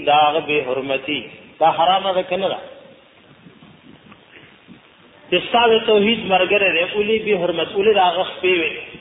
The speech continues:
ولې د هغه بې عزتي او بې حرمتي کې؟ د مسلمان بې عزتي، مسلمان تعزیت رسول څه شی دی؟ دا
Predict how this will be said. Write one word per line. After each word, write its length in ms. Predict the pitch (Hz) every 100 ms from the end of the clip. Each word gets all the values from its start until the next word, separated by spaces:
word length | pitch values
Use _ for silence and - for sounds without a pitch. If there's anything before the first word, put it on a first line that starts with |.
| - - - - - - - _ _ _ _ _ _ _ -
ولې 220 | 190 208 185
د 20 | 175
هغه 140 | 175 170
بې 100 | 170
عزتي 360 | 147 151 - 165
او 100 | 170
بې 160 | 147 147 127
حرمتي 400 | 131 131 - 131
کې؟ 200 | 131 - - - - - - - _ _ _ - _ - - -
د 40 | 151 170
مسلمان 680 | 170 170 165 165 170 196 196 190
بې 200 | 156 170 160
عزتي، 440 | 143 151 156 165 165 147
مسلمان 560 | - 131 139 139 151 151 139
تعزیت 640 | 135 135 123 135 156 165
رسول 340 | 151 147 170 165
څه 120 | - -
شی 120 | 123 104
دی؟ 120 | 98 - - - - - - - - _ - -
دا 120 | 160